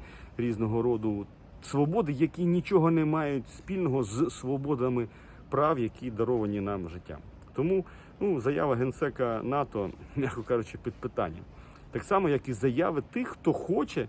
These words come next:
продовження війни з європейських лідерів. Та, це та сама Франція, Британія, вони звикли чужими руками воювати. Так само коаліція неспроможних, я їх називаю, не байдужих, а неспроможних.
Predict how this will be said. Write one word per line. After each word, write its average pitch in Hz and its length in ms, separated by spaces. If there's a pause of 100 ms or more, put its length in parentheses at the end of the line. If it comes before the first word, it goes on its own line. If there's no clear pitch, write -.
(280)
продовження 139 540
війни 147 480
з 139 60
європейських 139 520
лідерів. 85 400
Та, 208 180
це 104 220
та 98 120
сама 104 220
Франція, 151 600
Британія, 123 500
вони 151 160
звикли 160 340
чужими 151 440
руками 95 380
воювати. 85 380 (600)
Так 113 100
само 135 220
коаліція 143 720
неспроможних, 139 840
я 92 40
їх 82 140
називаю, 85 380
не 104 80
байдужих, 156 560
а 107 80
неспроможних. 120 960